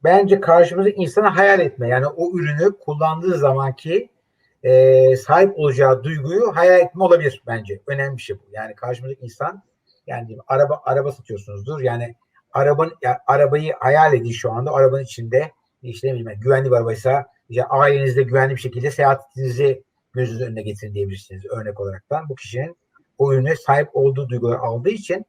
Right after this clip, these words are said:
onun alma, e, motivasyonu arttıracaktır. Bu önemli bir şey. İstek, heveslendirme olabilir. E,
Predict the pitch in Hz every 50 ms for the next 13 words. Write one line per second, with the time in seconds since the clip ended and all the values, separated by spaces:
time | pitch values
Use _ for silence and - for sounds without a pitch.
0 | _ _ _ _ _ _ - 147 151 151 - - - 135 143 147 147 156 175 175
1 | 170 - - 123 120 120 120 120 120 120 120 120 120 120 139 135 - - 131 120
2 | 113 - 160 185 190 - 196 170 - - 160 147 143 160 147 - - 147 151 -
3 | _ _ _ _ _ _ _ 139 135 147 135 131 127 127 123 110 101 - - 87
4 | - _ _ _ _ _ _ _ 160 135 - - 170 151 - - 143 151 160 165
5 | 151 - - 160 156 151 147 143 - 147 139 131 110 101 101 104 101 - - _
6 | _ _ _ _ _ _ _ _ _ _ _ _ 123 123 123